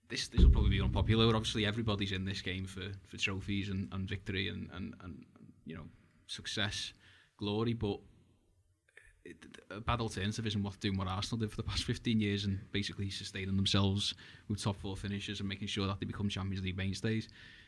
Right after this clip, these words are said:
You see what happens to them now that they're, that they're out of there. That, that they're obviously shopping in a different market, and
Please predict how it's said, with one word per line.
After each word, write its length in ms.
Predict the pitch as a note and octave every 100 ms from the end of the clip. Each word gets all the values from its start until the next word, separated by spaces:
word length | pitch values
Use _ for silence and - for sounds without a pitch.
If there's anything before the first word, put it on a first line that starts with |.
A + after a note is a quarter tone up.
| - _
You 100 | -
see 140 | G2+ A2+
what 120 | G#2
happens 320 | G#2 A2 G#2+
to 100 | -
them 120 | G2+ G2
now 240 | G2+ A2+
that 200 | A2+ G2+
they're, 140 | G#2 F#2 -
that 140 | G#2
they're 100 | G2
out 220 | G2 G#2
of 60 | A#2
there. 180 | A#2+ A2+
That, 220 | G#2 -
that 160 | C2+ C2
they're 120 | G#2
obviously 260 | G#2 -
shopping 280 | - G#2 -
in 60 | G2
a 60 |
different 320 | F#2 F#2 F#2+ E2+
market, 440 | G2+ A2 A#2+ A2
and 240 | A2 G2+